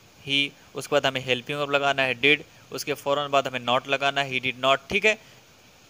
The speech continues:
उसके बाद हमें इसमें तलाश करना है, search करना है, इसमें खोजना है हमें कि इसमें जो है, अ, help, अ, verb क्या है। ठीक है,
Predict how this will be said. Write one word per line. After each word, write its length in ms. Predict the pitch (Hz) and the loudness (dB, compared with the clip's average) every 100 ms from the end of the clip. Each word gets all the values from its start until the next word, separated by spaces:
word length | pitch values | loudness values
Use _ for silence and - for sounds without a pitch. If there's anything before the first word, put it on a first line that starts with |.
| - | -14
उसके 200 | 147 - | -12 0
बाद 140 | 160 156 | 2 2
हमें 160 | 156 | 0
इसमें 220 | 151 160 | -2 -4
तलाश 300 | 156 147 147 | -2 2 2
करना 220 | - 147 151 | 0 -2 0
है, 80 | |
search 260 | 147 151 139 | 0 -4 -6
करना 240 | 156 143 | -8 -6
है, 20 | 143 | -6
इसमें 240 | 156 147 | -6 -10
खोजना 320 | - 147 160 | -4 -2 2
है 140 | 165 139 | 2 0
हमें 200 | 143 165 - - | -6 -12 -20 -14
कि 60 | 156 | -12
इसमें 260 | 143 160 | -6 -6
जो 140 | 143 135 | -4 -2
है, 260 | 139 175 | 0 0
अ, 40 | - - - - - 127 127 127 | -2 -12 -20 -20 -10 -6 -2 -2
help, 280 | 127 156 160 | -4 -6 -6
अ, 340 | 165 - 143 135 123 | -6 -2 0 0 -2
verb 220 | 143 175 139 | 2 2 2
क्या 160 | 127 | -2
है। 60 | 117 | -4
ठीक 180 | - | -2
है, 100 | 214 | -4